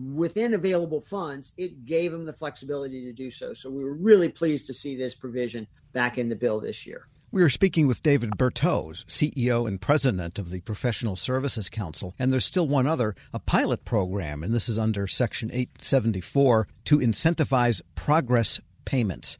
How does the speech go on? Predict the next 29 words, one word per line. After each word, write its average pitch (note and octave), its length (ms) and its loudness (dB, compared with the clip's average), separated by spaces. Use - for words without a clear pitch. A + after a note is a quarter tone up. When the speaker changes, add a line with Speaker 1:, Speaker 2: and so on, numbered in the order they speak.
Speaker 2:
So A#2 180 -4
that's, A2 240 -2
again, G#2+ 360 0
not G#2 180 -2
a F#2+ 100 -2
full-blown A2+ 640 -2
program, F#2+ 540 -4
but G#2 100 -4
they're G2 80 -6
gonna F#2+ 140 -6
try A#2+ 300 2
out A2+ 180 2
something E2 440 -6
here. - 280 -10
Speaker 1:
They're G3+ 120 10
gonna A3 180 10
try G3+ 300 4
it D#3+ 60 4
out. A#2 200 2
So, F3 300 4
so F3+ 300 -6
basically G#3+ 560 4
the E3 160 -6
idea D#3 420 -6
is C#3 320 -10
that C#3+ 320 -12
because F3 380 -8
a E3 60 -6
company E3 680 -10